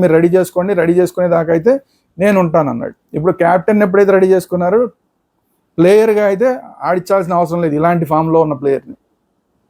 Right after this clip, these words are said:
So ఆ డేంజర్ ఎప్పుడు మెడ మీద కత్తిలాగా రోహిత్ శర్మకి వేలాడుతుంది.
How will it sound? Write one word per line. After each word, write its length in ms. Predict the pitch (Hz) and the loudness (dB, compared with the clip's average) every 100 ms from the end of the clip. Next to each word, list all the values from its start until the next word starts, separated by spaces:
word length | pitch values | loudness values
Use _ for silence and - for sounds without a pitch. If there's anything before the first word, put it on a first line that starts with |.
| _ _ _ _ _ _ _ _ _ _ _ | _ _ _ _ _ _ _ _ _ _ _
So 40 | 190 165 | 0 0
ఆ 40 | 156 | 0
డేంజర్ 260 | 165 190 180 | 0 0 0
ఎప్పుడు 200 | 190 185 175 165 - _ _ _ _ _ | 2 2 2 -2 -10 _ _ _ _ _
మెడ 140 | 139 160 | -2 0
మీద 120 | 180 175 | 0 0
కత్తిలాగా 460 | 156 151 170 170 180 151 | -2 2 2 4 4 4
రోహిత్ 200 | 147 165 175 | 2 0 -2
శర్మకి 280 | 165 160 151 | -4 -2 0
వేలాడుతుంది. 460 | 156 165 156 160 | 2 0 -2 -8